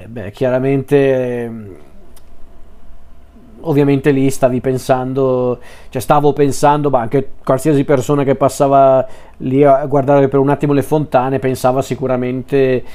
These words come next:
a, a tutti coloro che erano morti durante l'undici settembre, quindi fa un certo effetto. Però vi ripeto, nel duemilaquattro non c'era ancora la Freedom Tower, per dire, quindi erano proprio, faceva un certo effetto, non dico di no, e mi ricordo che durante quel periodo appunto vedevo dappertutto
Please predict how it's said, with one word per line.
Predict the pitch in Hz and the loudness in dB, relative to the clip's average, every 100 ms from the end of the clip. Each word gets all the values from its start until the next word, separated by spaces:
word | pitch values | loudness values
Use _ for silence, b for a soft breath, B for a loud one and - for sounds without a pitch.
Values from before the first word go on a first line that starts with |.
| B B - | B B -10
a, | 117 110 107 101 | -8 -6 -8 -8
a | - | -8
tutti | 139 127 | -8 -4
coloro | 131 131 127 135 | 0 0 0 0
che | 131 | -2
erano | 123 120 | -2 -4
morti | 120 127 - | -4 -6 -6
durante | 123 120 120 127 | -6 -4 -4 -6
l'undici | 117 120 120 | -6 -8 -8
settembre, | 117 104 131 127 117 113 | -8 -4 0 0 -2 -4
quindi | 123 120 | -4 -4
fa | 123 | -6
un | 120 | -6
certo | 127 117 117 | -6 -6 -6
effetto. | - 143 139 | -2 -2 0
Però | 156 147 | 0 0
vi | 151 | 0
ripeto, | 135 151 143 | 0 2 2
nel | 139 139 | 0 0
duemilaquattro | 143 147 135 151 160 135 | 0 0 2 2 2 -2
non | 131 | -4
c'era | 135 131 | -4 -4
ancora | 127 143 | -2 0
la | 139 | 0
Freedom | - 135 131 123 | 0 -2 -4 -2
Tower, | - 147 139 127 127 131 123 B B B - | 2 4 4 2 0 0 -4 B B B -4
per | 131 120 | -4 -2
dire, | 135 131 123 | -2 0 0
quindi | 139 143 147 139 | 0 0 0 2
erano | 135 131 131 | 2 2 0
proprio, | 143 147 143 135 B B B - - 185 | 0 4 4 2 B B B -8 -6 -4
faceva | 196 - 226 | -4 0 2
un | 220 | 2
certo | 208 202 165 | 2 0 -2
effetto, | - 127 117 139 | -2 -4 -4 -4
non | 139 | -2
dico | 147 160 | -2 -2
di | 190 | 0
no, | 165 147 | 0 2
e | |
mi | 175 | 2
ricordo | 202 151 147 143 | 2 2 2 2
che | 139 131 | 0 0
durante | 143 147 139 | 2 2 2
quel | 139 | 0
periodo | 139 160 143 | 0 0 2
appunto | 139 131 143 | 0 -2 0
vedevo | 131 127 127 | 0 0 0
dappertutto | 127 143 127 139 131 143 131 127 127 | -2 -2 -2 -4 -2 -2 0 0 0